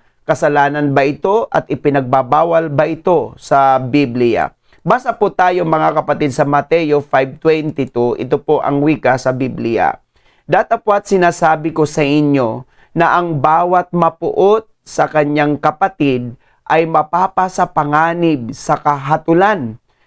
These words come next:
At ang sino mang magsabi sa kanyang kapatid, 'Raka,' ay mapapasapanganib sa Sanhedrin.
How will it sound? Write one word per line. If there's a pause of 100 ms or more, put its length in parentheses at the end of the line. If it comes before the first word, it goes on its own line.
At
ang
sino
mang
magsabi
sa
kanyang
kapatid,
'Raka,' (360)
ay
mapapasapanganib
sa
Sanhedrin.